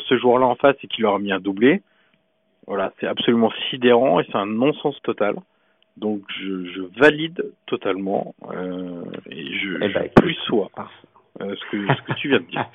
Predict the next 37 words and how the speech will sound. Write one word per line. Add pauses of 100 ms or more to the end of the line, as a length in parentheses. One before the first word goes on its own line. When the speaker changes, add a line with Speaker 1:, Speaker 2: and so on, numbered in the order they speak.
(260)
Speaker 2:
<laughs>
Dans
les
expressions
désuètes, (140)
euh,
c'est
très
bon. (400)
Je
valide.
Speaker 1:
Et (220)
<laughs>
je (100)
plus (100)
sois. (680)
Speaker 2:
Merci
Speaker 1:
Euh,
Speaker 2:
beaucoup. (920)
Speaker 1:
euh,
alors,
rapide
sur
le,
le
Genoa, (220)
euh,
trois
buts
sur
les
huit
derniers
matchs, (100)
défaite
dans
le,